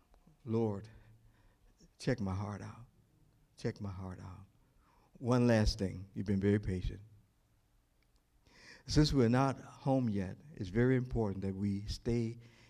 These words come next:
in the ready, alert mode, having a fixed mind on the things that will be pleasing and honoring to God.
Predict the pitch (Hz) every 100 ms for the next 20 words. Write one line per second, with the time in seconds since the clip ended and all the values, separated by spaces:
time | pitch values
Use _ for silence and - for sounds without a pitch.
0 | - 117 104 110 117 127 117 104 104 107
1 | 104 98 95 90 - - - _ _ _
2 | _ _ _ _ _ 120 101 95 143 139
3 | - 120 117 120 113 95 92 117 117 117
4 | 113 98 98 98 90 - 117 113 117 117
5 | 117 - _ 113 104 104 95 92 90 92
6 | - -